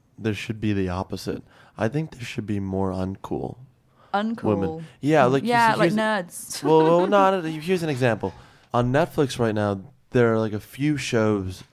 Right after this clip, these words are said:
Speaker 1: about dating. There's a show
Speaker 2: Okay.
Speaker 1: called Love. There's a
Speaker 2: Mm.
Speaker 1: show called Master of None.
Speaker 2: Oh, okay.
Speaker 1: Yeah, they're, they're, but they're guy-focused mostly. You know, Love
Speaker 2: Right.
Speaker 1: is a little more egalitarian.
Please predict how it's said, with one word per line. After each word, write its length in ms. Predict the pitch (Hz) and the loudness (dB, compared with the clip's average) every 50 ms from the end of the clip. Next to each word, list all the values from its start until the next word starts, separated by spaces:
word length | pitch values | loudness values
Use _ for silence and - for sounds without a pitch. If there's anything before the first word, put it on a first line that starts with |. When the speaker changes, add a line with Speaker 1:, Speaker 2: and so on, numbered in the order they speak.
| _ - | _ -10
Speaker 1:
about 480 | 101 98 98 92 90 87 85 - - - _ _ _ _ _ | -6 -4 -2 -2 -2 -4 -6 -8 -14 -20 _ _ _ _ _
dating. 520 | 107 104 101 101 92 - 101 - - - - _ _ _ | -2 0 0 0 -2 -4 -8 -12 -14 -18 -20 _ _ _
There's 140 | 113 110 107 | -6 -4 -2
a 120 | 98 98 | -2 -4
show 140 | - - 185 | 0 0 0
Speaker 2:
Okay. 120 | 180 170 - | 0 2 2
Speaker 1:
called 220 | 113 110 104 101 | 2 2 2 0
Love. 760 | 101 107 117 131 131 127 127 123 123 120 117 113 110 - - _ - - - - - | -2 2 4 6 6 8 8 6 6 4 2 -2 -6 -14 -20 _ -20 -20 -20 -10 -6
There's 240 | 214 214 214 214 110 | -4 -4 -2 -2 -2
a 40 | |
Speaker 2:
Mm. 120 | 202 190 185 | -2 -2 -2
Speaker 1:
show 160 | 120 117 110 | -2 -2 -2
called 240 | 107 110 104 101 101 | -2 -2 -2 -2 -2
Master 480 | 101 104 104 107 107 - - 110 107 | -2 0 0 -2 -2 -4 -4 -4 -4
of 80 | 101 101 | -2 -4
None. 680 | 104 104 113 117 113 113 113 113 110 107 107 107 104 104 _ _ - _ | -4 -2 0 2 2 2 2 0 0 -2 -4 -4 -6 -8 _ _ -20 _
Speaker 2:
Oh, 220 | - 220 226 233 233 233 | -12 -10 -10 -10 -10 -12
okay. 360 | 226 - - 185 180 175 170 - | -12 -12 -12 -12 -12 -12 -8 -4
Speaker 1:
Yeah, 180 | 120 120 113 | -2 -2 -2
they're, 180 | 104 113 113 - | 0 0 -2 -2
they're, 320 | - 113 117 113 113 101 | 0 0 0 0 -2 -4
but 220 | - 98 107 120 117 | -8 -8 -8 -6 -4
they're 140 | 123 120 120 | -4 -6 -6
guy-focused 2000 | 110 - 135 127 123 135 139 135 131 127 123 113 101 - _ _ _ - _ _ _ _ _ _ _ - - - - - 123 117 113 113 - 104 98 - - - - | -6 -6 -6 -4 -4 -2 -4 -4 -4 -4 -4 -6 -8 -12 _ _ _ -20 _ _ _ _ _ _ _ -20 -20 -10 0 2 2 2 2 0 -6 -6 -6 -8 -12 -10 -4
mostly. 640 | 104 104 101 98 87 - - - - 85 85 - - | -2 -2 -2 -2 -4 -10 -12 -10 -10 -10 -10 -8 -6
You 80 | 101 101 | -4 -4
know, 80 | 98 | -2
Love 260 | 95 180 - - 107 101 | -2 0 0 0 -2 -2
Speaker 2:
Right. 60 | 101 | -4
Speaker 1:
is 100 | 95 - | -8 -6
a 60 | 98 | -6
little 180 | 101 98 95 95 | -4 -4 -4 -4
more 180 | 92 90 90 | -4 -6 -6
egalitarian. 800 | 92 90 98 95 92 90 90 - 98 95 95 92 92 87 82 | -8 -8 -8 -6 -6 -8 -8 -8 -8 -6 -6 -6 -6 -8 -10